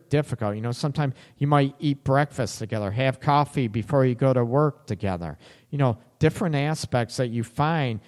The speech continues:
that you do this, and it becomes, you're so used to these routines and everything. And when they get, um, shaken up and they get broken, where those aren't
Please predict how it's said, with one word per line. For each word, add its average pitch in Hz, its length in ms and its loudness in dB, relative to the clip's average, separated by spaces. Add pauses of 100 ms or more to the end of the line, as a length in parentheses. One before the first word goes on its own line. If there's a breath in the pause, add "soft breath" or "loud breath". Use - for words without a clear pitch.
(140)
that 123 100 0
you 113 160 -2
do 147 300 0
this, 117 340 -2
and 117 140 -2
it 117 160 -4
becomes, 135 580 -2 (720 soft breath)
you're 143 200 4
so 156 760 4 (120)
used 139 520 0
to 135 80 2
these 104 360 -4
routines 151 680 -2
and 110 100 -4
everything. 107 480 -4
And 113 120 -4
when 139 100 -2
they 190 140 0
get, 170 340 2 (560 soft breath)
um, 120 720 2 (1700)
shaken 156 440 2
up 151 200 0
and 117 80 -6
they 123 80 0
get 113 240 -2
broken, 127 460 2
where 117 340 2 (320 loud breath)
those 160 300 8
aren't 120 320 2